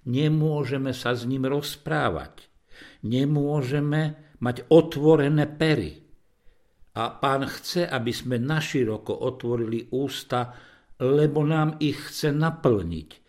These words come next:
Ale opakujem a zdôrazňujem, najprv musíme byť dokonale očistení od svojich hriechov.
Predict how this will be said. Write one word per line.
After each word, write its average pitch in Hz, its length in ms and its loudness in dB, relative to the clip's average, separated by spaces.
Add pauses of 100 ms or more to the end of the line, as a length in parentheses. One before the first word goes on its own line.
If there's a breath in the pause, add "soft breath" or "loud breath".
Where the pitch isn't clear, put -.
(260 soft breath)
Ale 123 460 -2
opakujem 170 720 4
a 160 100 0
zdôrazňujem, 104 1000 -2 (560 soft breath)
najprv 147 680 0
musíme 135 560 -4
byť 120 160 -2 (160)
dokonale 151 1040 2
očistení 135 1040 -4 (400 loud breath)
od 156 360 2 (280 soft breath)
svojich 123 800 0 (600)
hriechov. 92 1000 0